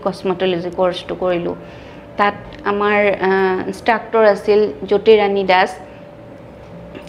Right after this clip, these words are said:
তাৰপিছত তেখেতে মোক, তেখেতেও মোক মানে বহুত ছাপোৰ্ট কৰিছিল আৰু। তো মই তাত যেতিয়া শিকিলোঁ, শিকাৰ,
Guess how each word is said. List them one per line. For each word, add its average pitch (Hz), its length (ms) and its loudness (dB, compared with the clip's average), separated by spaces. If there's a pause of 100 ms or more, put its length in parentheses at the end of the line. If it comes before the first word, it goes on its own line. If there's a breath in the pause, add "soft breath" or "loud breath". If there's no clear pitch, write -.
তাৰপিছত 196 340 -4 (380)
তেখেতে 262 420 4
মোক, 240 200 2 (520 loud breath)
তেখেতেও 277 420 6
মোক 302 200 6 (360)
মানে 226 200 2
বহুত 262 480 4 (720)
ছাপোৰ্ট 220 360 4 (120)
কৰিছিল 170 380 -4
আৰু। 131 160 -6 (1000 loud breath)
তো 202 120 -6
মই 208 440 0
তাত 208 200 4 (180)
যেতিয়া 220 420 0
শিকিলোঁ, 220 640 0
শিকাৰ, 220 560 4